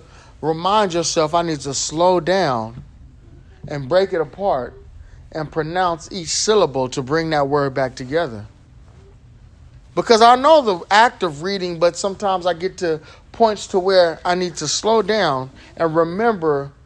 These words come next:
the fundamental, the basics of what it is that I do naturally, so that I can get through this word that is new to me. Reminders, they help us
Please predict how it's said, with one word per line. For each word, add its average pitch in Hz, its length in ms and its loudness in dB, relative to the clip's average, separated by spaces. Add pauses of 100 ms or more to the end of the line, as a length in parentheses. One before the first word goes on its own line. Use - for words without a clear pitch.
(300)
the 151 100 -2
fundamental, 220 840 -2
the 160 120 -2
basics 175 680 0 (100)
of 190 440 4
what 185 180 2
it 180 120 -6
is 185 200 -2
that 170 120 0
I 165 140 2
do 160 420 -6 (220)
naturally, 151 800 -2 (180)
so 170 180 -2
that 180 260 4
I 190 160 2
can 147 400 -4 (360)
get 185 280 0
through 165 240 -2
this 147 340 -4
word 151 440 2
that 143 140 2
is 135 220 -4
new 151 220 -4
to 147 160 -6
me. 107 240 -8 (1200)
Reminders, 165 880 -4 (380)
they 175 160 0
help 226 420 2
us 120 480 -4